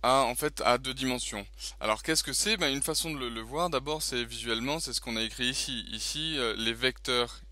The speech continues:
qu'on a marqués, les deux ici, sont bien, euh, des, des, des membres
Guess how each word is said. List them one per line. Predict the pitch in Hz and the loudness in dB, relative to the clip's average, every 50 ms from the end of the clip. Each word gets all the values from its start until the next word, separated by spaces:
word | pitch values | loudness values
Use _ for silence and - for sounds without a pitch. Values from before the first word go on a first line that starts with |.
| - - - - - - - | -18 -18 -18 -18 -18 -18 -14
qu'on | - - 113 113 | -10 -6 -4 -2
a | 110 | 0
marqués, | 107 107 107 107 - - 120 117 | 0 0 0 -2 -2 -4 -2 -2
les | 107 104 | -2 -2
deux | 101 101 113 113 113 | -4 -4 -6 -6 -6
ici, | - - 104 - - - 160 196 - - - - - - - - - - - - - - - | -8 -8 -6 -4 -4 -4 -4 -6 -8 -10 -16 -18 -16 -16 -16 -16 -16 -16 -16 -18 -18 -14 -8
sont | - - - - 151 151 147 | -6 -4 -2 0 0 -2 -2
bien, | 135 127 131 139 143 160 180 - - - | -2 0 2 4 4 4 2 0 -4 -4
euh, | - 117 117 113 113 110 107 107 107 104 - - | -2 0 2 2 2 2 2 2 0 -2 -2 -4
des, | - 101 110 104 104 | -6 -4 -4 -4 -4
des, | 101 107 104 101 95 | -4 -4 -4 -4 -6
des | 90 - 104 104 | -6 -6 -6 -4
membres | 110 113 123 131 135 139 131 117 107 - | -2 0 0 0 0 0 -2 -4 -8 -12